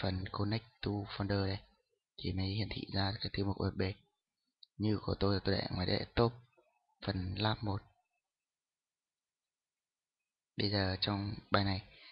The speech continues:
thì nhiệm vụ chúng ta là hoàn thành bản đồ thế giới. Như vậy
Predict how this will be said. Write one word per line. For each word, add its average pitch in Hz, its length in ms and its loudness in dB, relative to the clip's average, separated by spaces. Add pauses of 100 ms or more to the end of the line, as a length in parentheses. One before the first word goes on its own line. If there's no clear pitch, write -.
(140)
thì - 300 -8
nhiệm - 120 -4
vụ - 140 -2
chúng - 140 -4
ta 101 200 0
là 98 80 -2
hoàn 92 360 -2
thành 95 160 -4
bản - 100 -6
đồ 98 120 -2
thế 92 100 -2
giới. 95 200 0 (460)
Như 104 140 -2
vậy - 120 -4